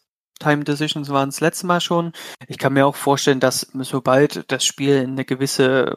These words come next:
Weise in unseren, in unsere Richtung kippt, dass auch da dann die Plays wieder limitiert werden, damit sie sich einfach noch ein bisschen besser erholen würden.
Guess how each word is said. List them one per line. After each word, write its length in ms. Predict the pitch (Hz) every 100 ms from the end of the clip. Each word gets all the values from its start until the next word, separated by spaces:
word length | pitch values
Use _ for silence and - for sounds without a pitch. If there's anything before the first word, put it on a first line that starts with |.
| -
Weise 500 | - 120 135 135 139
in 160 | 127
unseren, 680 | 131 143 - 143 135 135 135 - - -
in 80 | 143
unsere 260 | 139 135 135
Richtung 340 | 143 151 139
kippt, 300 | - 135 -
dass 200 | 123 -
auch 140 | 113
da 220 | - 127 131
dann 220 | 123 123
die 180 | 123 120
Plays 320 | - 127 127
wieder 140 | 135
limitiert 480 | 127 131 - 139 135
werden, 180 | 123 120
damit 220 | 120 123
sie 100 | 135
sich 200 | 127 123
einfach 180 | 127 127
noch 100 | 123
ein 80 | 123
bisschen 280 | 127 - 127
besser 240 | 123 139
erholen 360 | 127 131 131 131
würden. 200 | 127